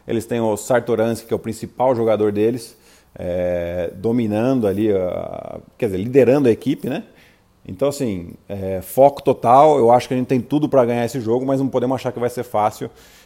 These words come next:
e que nem tá garantido já, né? Então, nós continu-, continuamos mu-,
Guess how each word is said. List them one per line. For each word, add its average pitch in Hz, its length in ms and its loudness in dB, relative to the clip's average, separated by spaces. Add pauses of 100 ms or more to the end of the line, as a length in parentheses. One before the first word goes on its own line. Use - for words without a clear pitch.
(100)
e 123 100 -2
que 147 140 2
nem 113 200 2
tá 123 120 2
garantido 123 580 0
já, 110 220 0 (300)
né? 90 180 -12
Então, 107 520 -4
nós 117 240 -6
continu-, 127 360 -6
continuamos 147 520 0
mu-, 135 300 -2